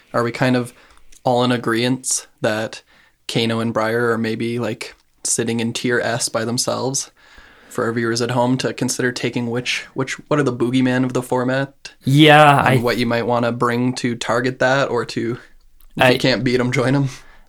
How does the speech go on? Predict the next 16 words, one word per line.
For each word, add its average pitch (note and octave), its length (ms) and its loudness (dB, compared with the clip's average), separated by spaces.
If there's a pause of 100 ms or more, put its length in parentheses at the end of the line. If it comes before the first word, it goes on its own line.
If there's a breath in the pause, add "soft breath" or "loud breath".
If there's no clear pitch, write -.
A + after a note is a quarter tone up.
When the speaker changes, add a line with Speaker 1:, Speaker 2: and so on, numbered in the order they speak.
(120)
Speaker 2:
I, B2+ 120 6
yeah, D3+ 460 6
I D3 120 8
think, F#3 480 2 (1200 loud breath)
I C3 100 4
mean, B2+ 240 4
Kano's C3 540 4
always G#2 340 4
been G2+ 160 0
dominant F#2+ 460 2
in F#2+ 100 0
Blitz, F#2 520 0
and F#2+ 260 2
the F#2+ 40 0
fact F#2+ 340 0
that F#2+ 120 0